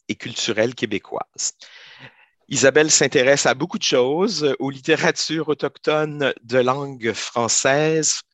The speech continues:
franco-canadienne et québécoise. Ses principaux intérêts de recherche sont le trash, la contre-culture, la culture populaire, l'imaginaire de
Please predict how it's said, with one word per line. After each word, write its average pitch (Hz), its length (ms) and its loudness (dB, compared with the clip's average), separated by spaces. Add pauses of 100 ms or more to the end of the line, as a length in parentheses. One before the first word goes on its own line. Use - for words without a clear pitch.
(180)
franco-canadienne 131 960 -2
et 110 60 -8
québécoise. 147 1000 -4 (840)
Ses 135 200 2
principaux 139 580 2
intérêts 131 300 0
de 127 80 -6
recherche 117 460 -4
sont 135 360 -2 (120)
le 113 180 -2
trash, - 720 -2 (140)
la 104 120 -2
contre-culture, 147 1300 -6 (220)
la 110 100 -2
culture 165 520 -4
populaire, 131 720 -4 (360)
l'imaginaire 151 920 2
de 117 320 -4